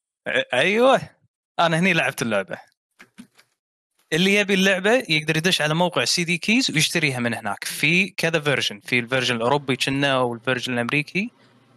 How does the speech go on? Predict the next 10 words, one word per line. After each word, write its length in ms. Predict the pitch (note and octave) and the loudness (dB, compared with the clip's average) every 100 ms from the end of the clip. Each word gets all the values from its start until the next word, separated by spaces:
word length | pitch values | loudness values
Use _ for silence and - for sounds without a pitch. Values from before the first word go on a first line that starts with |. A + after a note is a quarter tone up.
| _ | _
وفي 240 | - F3 | -2 -2
فيرجن 480 | E3 G3 F#3 G#3 A3+ | 2 0 2 2 0
وورلد 340 | D3 C#3+ C#3 B2+ | 2 2 2 2
وايد. 260 | G#2 G2+ - | 0 -2 -4
إذا 180 | D3+ E3 | -2 2
ما 160 | F#3 | 2
تدري 380 | F3+ G3 F3 F3+ | 2 0 0 0
أنت 180 | F3+ D3 | -2 0
الستور 380 | C3+ - E3+ D3 | 0 0 0 0
مالك 500 | D#3+ D#3 A#2 - | 2 0 0 -10